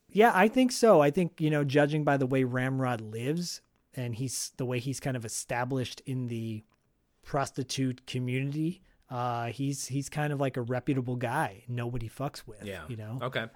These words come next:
Speaker 1: Um, and clearly, like, he, the guy's got cojones the size of Texas Hone,
Speaker 2: <laughs>
Speaker 1: you know? Like, the guy is, like, got the biggest balls on the planet.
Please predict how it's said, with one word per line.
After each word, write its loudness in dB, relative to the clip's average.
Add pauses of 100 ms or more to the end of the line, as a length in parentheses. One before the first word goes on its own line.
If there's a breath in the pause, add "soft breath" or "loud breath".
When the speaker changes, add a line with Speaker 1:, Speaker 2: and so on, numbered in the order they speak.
(120)
Speaker 1:
Um, -6
and -8
clearly, 4 (260 soft breath)
like, -4
he, -2
the 2
guy's 6
got 2
cojones 2
the -4
size -2
of -4 (920 soft breath)
Texas -2
Hone, 4 (200)
Speaker 2:
<laughs> -12
Speaker 1:
you -2
know? 2 (100)
Like, 8
the 8
guy 10
is, 8
like, 4
got 2
the -2
biggest 4
balls 6
on 4
the 0
planet. -2